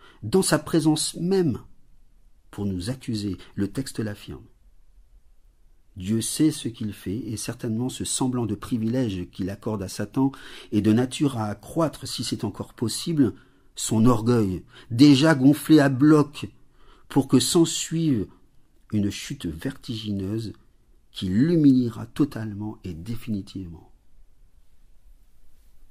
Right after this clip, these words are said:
Job a été, euh, accusé plusieurs fois par ses amis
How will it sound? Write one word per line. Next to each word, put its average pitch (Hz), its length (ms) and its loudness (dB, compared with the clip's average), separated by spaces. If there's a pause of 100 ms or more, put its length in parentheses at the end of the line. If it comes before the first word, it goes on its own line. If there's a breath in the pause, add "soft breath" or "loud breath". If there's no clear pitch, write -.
(760)
Job 123 340 2
a 104 100 2
été, 117 400 2
euh, 95 200 0 (1600 soft breath)
accusé 156 480 -2
plusieurs 107 360 -6
fois 101 220 -6
par - 140 -12
ses 85 200 -10
amis 76 200 -12